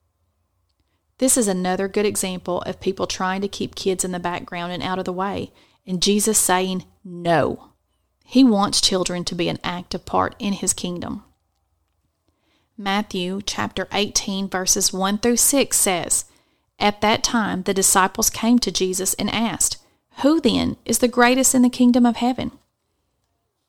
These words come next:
He called a little child to Him and placed the child among them. And He said, 'Truly I tell you,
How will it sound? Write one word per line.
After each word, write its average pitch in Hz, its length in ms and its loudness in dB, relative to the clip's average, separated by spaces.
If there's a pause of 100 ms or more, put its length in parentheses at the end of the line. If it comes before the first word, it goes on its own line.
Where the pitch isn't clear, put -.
(500)
He - 180 -6
called 196 380 2
a 220 40 2
little 214 260 2
child 180 380 0
to 196 60 -6
Him 165 380 -6
and 190 100 -4
placed 185 360 -2
the 202 80 -4
child 185 280 0
among 180 340 -6
them. - 260 -12 (360)
And 180 140 -4
He 190 160 -4
said, 190 460 -2 (420)
'Truly 208 560 0
I 185 140 -4
tell 196 280 -2
you, 165 220 -6